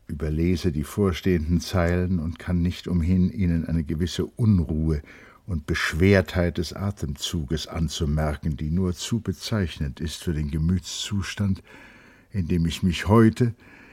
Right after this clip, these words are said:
den dreiundzwanzigsten Mai neunzehnhundertdreiundvierzig,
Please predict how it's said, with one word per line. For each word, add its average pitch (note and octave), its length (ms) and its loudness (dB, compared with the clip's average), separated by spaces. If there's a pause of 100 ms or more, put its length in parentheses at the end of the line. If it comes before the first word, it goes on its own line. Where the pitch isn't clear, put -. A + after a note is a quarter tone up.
(720)
den G2 160 4
dreiundzwanzigsten A#2 1160 6
Mai G#2 480 8 (200)
neunzehnhundertdreiundvierzig, F#2 1700 0